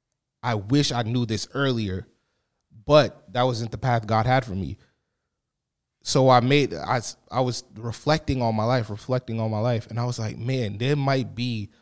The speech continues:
another sixteen-year-old Kev out there, another seventeen-year-old Kev out there that needs someone to speak life into their, into their life." And, um, that's what gave me the call. I'm like,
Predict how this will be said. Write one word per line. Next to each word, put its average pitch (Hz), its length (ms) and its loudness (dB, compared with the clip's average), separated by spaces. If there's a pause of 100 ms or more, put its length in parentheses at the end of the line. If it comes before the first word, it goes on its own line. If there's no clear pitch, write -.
(140)
another 110 500 -2
sixteen-year-old 113 960 -4
Kev 113 340 -4 (300)
out 101 220 -8
there, 90 280 -4 (640)
another 117 320 0
seventeen-year-old 120 720 -2
Kev 123 240 -2
out 107 160 -2
there 101 160 -2
that 98 200 -4
needs 120 640 -2
someone 117 800 0 (800)
to 117 160 0
speak 131 560 0 (200)
life 120 440 -2
into 117 300 -4
their, 98 300 -2 (240)
into 117 320 -2
their 131 180 2
life." 98 340 -4 (460)
And, 107 240 0
um, 98 360 0 (540)
that's 127 200 0
what 127 180 4
gave 131 200 2
me 131 100 2
the 107 60 -4
call. 131 340 0
I'm 123 100 -2
like, 113 280 -4